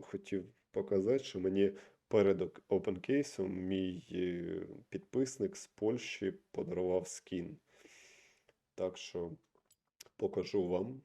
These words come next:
М, цілий скін подарував. Ось у мене тепер є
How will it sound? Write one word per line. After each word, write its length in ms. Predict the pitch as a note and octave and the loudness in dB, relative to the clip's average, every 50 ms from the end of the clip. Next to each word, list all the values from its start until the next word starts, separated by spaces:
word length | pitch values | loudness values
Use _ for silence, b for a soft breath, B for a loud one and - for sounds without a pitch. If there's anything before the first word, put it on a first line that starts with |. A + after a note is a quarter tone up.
| _ _ _ - | _ _ _ -12
М, 260 | - F#2+ F2+ F2 E2+ - | -10 -8 -8 -8 -10 -10
цілий 360 | - - - F#2 F2+ F2+ F2 | -10 -4 -2 0 0 0 -2
скін 380 | - - - - - F2 E2+ D#2+ | -4 -8 -10 -8 -8 -8 -6 -4
подарував. 640 | - E2+ F2 F2+ G2 G2+ G2+ A2 A2+ A#2+ D3 D3 - - - _ _ _ - - - - | -2 0 2 4 4 4 4 2 0 -2 -4 -10 -14 -18 -20 _ _ _ -20 -20 -12 -8
Ось 400 | F2 E2+ E2+ E2 - - - F2 | -6 -4 -4 -6 -8 -12 -10 -6
у 20 | |
мене 240 | E2+ E2+ E2+ E2+ E2 | -6 -4 -4 -4 -4
тепер 300 | E2 E2+ F2 F2+ F2+ F2+ | -4 -4 -2 -2 -2 -2
є 220 | F2 E2+ E2+ E2+ | -2 -4 -4 -4